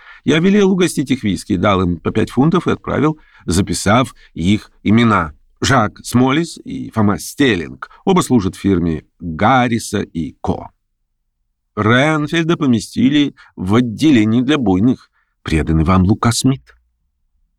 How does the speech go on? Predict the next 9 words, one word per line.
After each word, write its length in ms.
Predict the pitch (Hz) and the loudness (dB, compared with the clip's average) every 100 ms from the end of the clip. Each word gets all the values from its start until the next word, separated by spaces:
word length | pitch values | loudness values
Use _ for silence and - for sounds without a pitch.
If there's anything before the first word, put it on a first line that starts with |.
| _ _ _ _ - | _ _ _ _ -6
Письмо 840 | 95 90 82 - 92 139 180 170 | -2 -2 -4 -4 0 2 2 4
Мины 500 | 151 131 147 143 139 | 4 4 2 0 0
Гаркер 840 | 104 113 113 107 - 107 104 101 - _ | 2 2 2 0 -4 -4 -2 -4 -10 _
Луси 640 | - 90 92 90 - 98 101 | -4 0 2 0 0 2 2
Вестенра. 680 | 92 107 87 - 78 76 76 - _ _ - | 2 0 -2 -8 -8 -6 -8 -10 _ _ -10
Двадцатое 840 | 80 87 - - 101 104 104 104 | -2 0 0 0 0 0 0 -2
сентября. 540 | 98 - 85 82 78 - _ _ _ _ _ _ _ _ _ _ _ - | -4 -6 -4 -2 -2 -6 _ _ _ _ _ _ _ _ _ _ _ -2
Дорогая 580 | 101 104 98 120 117 | 2 2 2 2 4
Луси, 640 | 113 117 - - 113 101 | 2 0 -4 -2 -2 -2